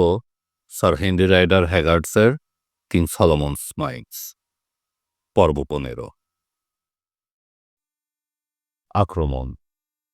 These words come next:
ধীর লয়ে সামান্যতম উত্তেজনা কিংবা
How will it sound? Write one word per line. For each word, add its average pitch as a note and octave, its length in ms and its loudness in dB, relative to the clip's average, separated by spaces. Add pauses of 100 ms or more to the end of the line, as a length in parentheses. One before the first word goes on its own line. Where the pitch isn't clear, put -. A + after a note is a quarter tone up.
(2000)
ধীর A#2+ 260 2
লয়ে C3 380 4 (200)
সামান্যতম G#2+ 760 -2 (180)
উত্তেজনা G2+ 560 0 (120)
কিংবা F#2+ 360 2